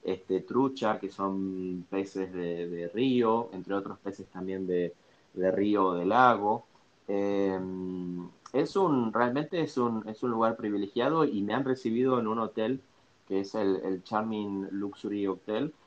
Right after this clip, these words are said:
muy, mm, con una vista al lago impresionante, eh, además, todas las habitaciones tienen su propio spa, entonces, eh,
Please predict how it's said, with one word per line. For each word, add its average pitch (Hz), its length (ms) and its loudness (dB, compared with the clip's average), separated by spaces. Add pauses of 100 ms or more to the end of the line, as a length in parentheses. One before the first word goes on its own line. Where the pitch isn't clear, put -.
(300)
muy, 113 920 2
mm, 92 1120 -10
con 110 120 -2
una 135 220 2
vista 156 560 2 (100)
al 101 220 0
lago 127 240 2
impresionante, 143 1120 0 (380)
eh, 107 280 4
además, 117 680 0
todas 143 200 6
las 131 160 0
habitaciones 113 500 -2
tienen 113 240 -6
su 107 160 -4
propio 110 280 -6
spa, 143 420 2 (420)
entonces, 113 960 0
eh, 92 1000 0